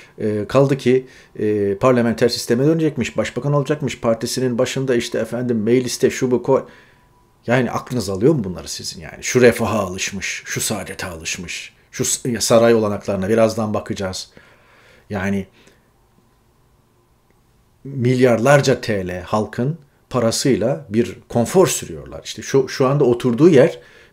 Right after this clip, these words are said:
bir evin salonu veya sarayın bir odası değil. Uçak burası.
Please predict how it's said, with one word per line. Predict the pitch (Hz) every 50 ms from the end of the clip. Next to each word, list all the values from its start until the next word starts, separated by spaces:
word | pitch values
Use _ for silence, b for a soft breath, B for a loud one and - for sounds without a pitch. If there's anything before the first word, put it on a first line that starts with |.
| b 123
bir | 139 156
evin | 135 131 151 151
salonu | 147 - 135 123 123 123 120 135 143 131
veya | 117 117 123 123
sarayın | - - 113 113 127 135 127 120
bir | 120 120
odası | 113 107 113 - - 110
değil. | 120 165 180 - - - _ _ _ _ - -
Uçak | - - - 202 208 208 -
burası. | 92 80 71 - - -